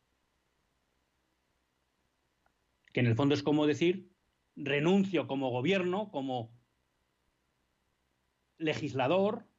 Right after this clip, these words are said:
como responsable de los españoles, como representante, al cuidado de ellos. Y pongo la vía fácil, que es acabemos con ellos.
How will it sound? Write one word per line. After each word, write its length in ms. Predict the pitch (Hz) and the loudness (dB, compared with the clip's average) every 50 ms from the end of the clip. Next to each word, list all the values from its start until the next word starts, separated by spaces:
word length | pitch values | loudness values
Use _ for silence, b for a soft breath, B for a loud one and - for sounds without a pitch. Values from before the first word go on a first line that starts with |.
| _ _ _ _ - - - _ _ _ _ _ _ _ _ _ _ _ _ _ _ | _ _ _ _ -20 -20 -20 _ _ _ _ _ _ _ _ _ _ _ _ _ _
como 280 | 139 139 143 135 135 | -6 -4 -2 -2 -2
responsable 920 | 139 139 - - - 135 131 127 - 180 190 196 190 185 202 247 254 - - _ _ _ _ _ _ _ _ _ _ _ _ _ _ _ _ _ _ _ _ _ _ _ _ _ _ _ _ | -2 -4 -4 -2 -2 -2 0 0 0 0 2 2 2 2 0 -2 -4 -8 -14 _ _ _ _ _ _ _ _ _ _ _ _ _ _ _ _ _ _ _ _ _ _ _ _ _ _ _ _
de 80 | 143 139 | -4 -2
los 120 | 143 123 | 0 0
españoles, 680 | 156 139 117 190 190 190 202 202 196 214 240 254 - - | -2 -2 -2 0 2 2 2 2 2 2 0 -2 -4 -4
como 240 | - 165 147 147 143 | -2 -2 0 0 0
representante, 800 | 143 135 - - - 143 135 185 185 185 170 185 214 233 - - - | 0 -2 -2 -2 -4 -2 0 0 0 0 0 0 -2 -4 -6 -6 -4
al 180 | 147 156 143 | -2 -2 0
cuidado 340 | 139 147 139 151 160 156 135 | 0 0 2 2 2 0 -2
de 100 | 123 113 | -2 -4
ellos. 420 | 110 98 95 92 - - - _ _ _ _ _ _ _ _ _ _ _ _ _ _ _ _ _ _ _ _ _ _ _ _ _ _ _ _ _ _ _ _ _ _ _ _ _ _ _ _ _ _ _ _ _ _ _ _ _ _ _ _ _ _ _ _ _ _ _ _ _ _ _ _ _ _ _ _ _ - | -6 -8 -10 -14 -20 -20 -20 _ _ _ _ _ _ _ _ _ _ _ _ _ _ _ _ _ _ _ _ _ _ _ _ _ _ _ _ _ _ _ _ _ _ _ _ _ _ _ _ _ _ _ _ _ _ _ _ _ _ _ _ _ _ _ _ _ _ _ _ _ _ _ _ _ _ _ _ _ -12
Y 80 | 131 | -6
pongo 240 | 117 135 135 147 156 | -2 0 2 4 4
la 80 | 147 131 | 4 2
vía 200 | 135 143 135 120 | 2 2 0 0
fácil, 280 | - 123 117 117 110 | -2 -4 -4 -4 -4
que 100 | - 131 | -2 -2
es 160 | 139 - - - | -4 -4 -4 -6
acabemos 480 | - 117 117 120 120 120 110 110 107 - | -4 0 2 2 2 4 2 2 0 -2
con 160 | - 98 95 | -6 -10 -10
ellos. 380 | 92 90 - _ _ _ _ | -10 -12 -16 _ _ _ _